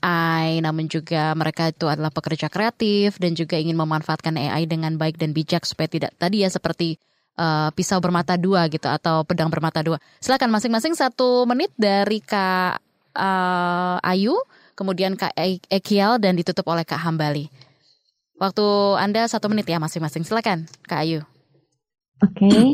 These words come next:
Speaker 2: em, kita sekarang masuk ke dalam era baru. Era, eh, salah satunya adalah artificial intelligence sebagai teknologi yang lumayan, eh, bisa digunakan untuk hal yang sangat bermanfaat ya, mengurangi cost dan seterusnya.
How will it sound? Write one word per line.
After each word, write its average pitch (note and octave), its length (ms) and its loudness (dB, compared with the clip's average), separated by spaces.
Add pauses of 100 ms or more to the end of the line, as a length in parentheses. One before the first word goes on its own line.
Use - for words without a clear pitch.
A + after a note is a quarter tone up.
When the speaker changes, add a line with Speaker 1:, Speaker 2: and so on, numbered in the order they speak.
(100)
Speaker 2:
em, G#3 400 2 (320)
kita A#3+ 160 0
sekarang A#3+ 240 0
masuk A3+ 320 4
ke - 40 6
dalam G3 360 6
era G3 160 4
baru. F#3 560 6
Era, F#3 640 2
eh, - 160 -4
salah F3+ 160 2
satunya F#3+ 320 4
adalah F#3 240 6
artificial F#3+ 400 2
intelligence F3+ 640 4
sebagai F#3 240 0
teknologi F#3 400 4
yang G3 160 4
lumayan, F3 560 6
eh, E3+ 800 4 (400)
bisa F3+ 320 6
digunakan F#3 400 6
untuk F#3 160 4
hal F#3+ 240 4
yang F#3+ 80 0
sangat G3+ 240 0
bermanfaat F3+ 560 2
ya, F#3+ 160 4
mengurangi F3 560 8
cost F#3 240 0
dan F3 160 6
seterusnya. F3+ 560 0